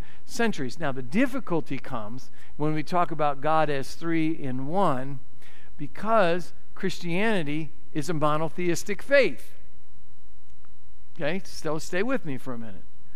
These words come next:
There is one God. This is the God of the Hebrews and the God of the Christians. Mono means one. Theistic means God. And the one God exists in three persons. Now, you shouldn't be fatigued yet.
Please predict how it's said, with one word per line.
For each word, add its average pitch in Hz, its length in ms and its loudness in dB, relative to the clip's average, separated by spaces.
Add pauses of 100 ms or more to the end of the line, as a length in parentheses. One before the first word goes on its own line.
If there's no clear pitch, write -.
(300)
There 170 160 4
is 185 200 2
one 226 240 2
God. 226 400 2 (2250)
This 151 160 0
is 190 100 0
the 202 80 2
God 214 220 4
of 226 60 2
the 208 80 0
Hebrews 202 480 2
and 147 100 0
the 147 60 0
God 180 220 4
of 190 80 0
the 208 80 0
Christians. 170 520 0
Mono 160 400 0
means 185 380 0
one. 185 400 0
Theistic 170 480 0
means 185 300 0
God. 190 400 2 (420)
And 214 540 2 (280)
the 160 140 2
one 254 420 2
God 214 560 4
exists 160 720 2
in 160 160 0
three 185 200 2
persons. 135 580 0
Now, 143 100 0
you 143 120 0
shouldn't 208 300 0
be 208 100 0
fatigued 160 460 0
yet. 135 340 0